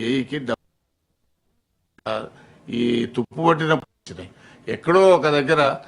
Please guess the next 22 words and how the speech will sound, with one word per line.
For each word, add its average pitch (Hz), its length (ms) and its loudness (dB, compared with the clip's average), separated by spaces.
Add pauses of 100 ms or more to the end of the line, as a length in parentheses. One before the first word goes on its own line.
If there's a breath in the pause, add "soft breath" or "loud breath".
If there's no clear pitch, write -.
(320 loud breath)
మధ్యలో 127 580 4
పొలాలలో 147 720 4
ఉన్నటువంటి 131 480 -2
వాటిని 123 380 -2
తీయడం, 143 500 2
పెట్టడం, 127 440 -2 (140)
అది 117 220 -6
only 147 320 -2 (880 loud breath)
ఓ-, - 260 -4
ఓ-, 120 200 -2
వ్యవసాయం 151 600 4
చేయనటువంటి 143 640 2
సమ్మర్ 131 420 0
సీజన్లో 139 400 -2 (140)
తీసి 135 260 -6
పెట్టేయడానికి 123 640 -4
అవకాశం 110 480 -8
ఉంది. 135 220 -8 (480 loud breath)
గతంలో 151 420 2
కూడా 165 180 4
ఒకసారి 143 320 0
పెద్ద 131 220 -2